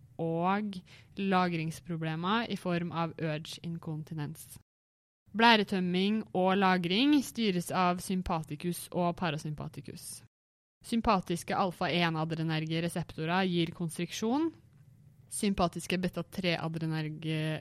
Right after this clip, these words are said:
reseptorer og parasympatiske M tre-reseptorer gir dilatasjon. Sympatikus gir lagring av urin ved relaksasjon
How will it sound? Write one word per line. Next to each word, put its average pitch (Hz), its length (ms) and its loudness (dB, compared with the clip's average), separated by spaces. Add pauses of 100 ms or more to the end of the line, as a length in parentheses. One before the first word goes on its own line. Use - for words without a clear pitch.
reseptorer 170 840 -2 (100)
og 185 460 0
parasympatiske 180 1120 -2 (140)
M 180 260 0
tre-reseptorer 165 920 -4
gir 160 340 0
dilatasjon. 160 720 -4 (1120)
Sympatikus 240 760 2
gir 226 240 2
lagring 196 560 4
av 180 240 2
urin 233 460 2 (280)
ved 196 420 2
relaksasjon 226 800 0